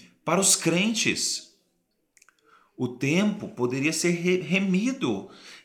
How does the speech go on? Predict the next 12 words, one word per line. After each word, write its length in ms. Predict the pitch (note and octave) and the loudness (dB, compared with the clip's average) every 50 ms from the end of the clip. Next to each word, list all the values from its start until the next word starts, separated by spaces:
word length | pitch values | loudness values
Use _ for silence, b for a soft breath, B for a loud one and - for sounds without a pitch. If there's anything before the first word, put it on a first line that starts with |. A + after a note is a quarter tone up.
| B B | B B
e 540 | D#3 E3 D#3+ E3 D#3 - - - - - - | 4 4 4 4 2 0 -4 -10 -14 -10 -6
ser 680 | - - - - D#3+ E3 E3+ E3 E3+ - - - - _ _ _ - | -4 0 4 4 6 6 6 4 2 -2 -10 -16 -20 _ _ _ -2
empregado 600 | D3+ E3 - - F3 D#3+ C3+ C#3+ D#3 D#3+ E3 E3 | 0 0 2 2 2 2 4 6 6 6 6 6
de 100 | D3+ D#3+ | 2 0
maneira 380 | D#3 D3+ D3 D3+ D3+ D#3 D3+ D3+ | 2 2 2 4 4 4 2 2
muito 400 | C#3+ C#3 D3+ F#3+ A#3 A3+ - D4 | 0 0 0 0 -2 -2 -4 -4
mais 360 | C#4 C4 A3 F3+ F3 F3 - - | -2 2 2 2 2 0 -2 -2
útil. 580 | - D#3+ F3+ G3 F3+ - - C3+ A2 G2+ G2 F#2+ - - - B B B B B | 0 2 2 2 2 2 2 2 0 0 -2 -6 -10 -14 -20 B B B B B
Então, 540 | B2+ C3 B2+ D3 C3+ C3+ C#3 C#3 C#3 C#3 - | -2 -2 2 2 4 4 4 2 -2 -6 -8
remindo 800 | A2+ C3 C3+ C3 B2+ B2+ C#3+ E3 F#3 G3 G3 F#3 G3 G3 - - | -4 -2 0 0 2 2 2 2 2 2 2 0 -2 -4 -6 -4
o 100 | - D#3 | -4 -4
tempo. 680 | D3+ - - D#3 D#3 D#3+ D#3+ D#3+ C#3+ - A#2 F#2+ F#2 | -4 -2 2 4 4 4 4 2 -2 -6 -8 -8 -8